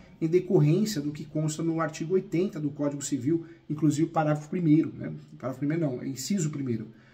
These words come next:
inclusive. Dispositivo segundo o qual serão considerados bens imóveis os direitos reais sobre os imóveis e as ações que os assegurem também. É, trago pra você também,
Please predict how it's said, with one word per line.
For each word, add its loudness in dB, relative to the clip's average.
inclusive. -2
Dispositivo 0
segundo -2
o -4
qual 0
serão 0
considerados -2
bens 2
imóveis 2
os 2
direitos 2
reais -2
sobre 0
os 0
imóveis -2
e 4
as 4
ações 0
que 0
os 2
assegurem -2
também. -2
É, -2
trago 2
pra 0
você 2
também, -2